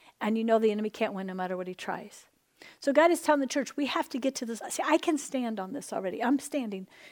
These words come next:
Uh, I'm t-, sharing with you 'cause God's gonna have some of you at the place, you know, I can stand.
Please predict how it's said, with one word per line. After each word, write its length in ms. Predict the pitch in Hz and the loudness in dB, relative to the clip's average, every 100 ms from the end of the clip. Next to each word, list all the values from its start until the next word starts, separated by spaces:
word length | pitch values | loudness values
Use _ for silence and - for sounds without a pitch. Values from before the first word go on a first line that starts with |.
| - | -2
Uh, 140 | 226 - | -2 0
I'm 220 | 240 226 | 0 -2
t-, 120 | - | -6
sharing 400 | - 302 311 285 | -6 0 2 2
with 180 | 240 - | 0 0
you 180 | 233 208 - - | -2 -2 -4 -10
'cause 180 | - 220 | -4 -2
God's 260 | 262 254 254 | 0 0 0
gonna 160 | 233 | 0
have 180 | 208 208 | 2 0
some 200 | - 220 | 0 -4
of 100 | 202 | 0
you 80 | 202 | -2
at 100 | 196 | -2
the 80 | - | -6
place, 240 | 202 - | -8 -4
you 100 | 240 | -4
know, 120 | 254 | -2
I 80 | 233 | -4
can 180 | 233 190 | -6 -12
stand. 480 | - 185 185 202 | -10 -12 -12 -18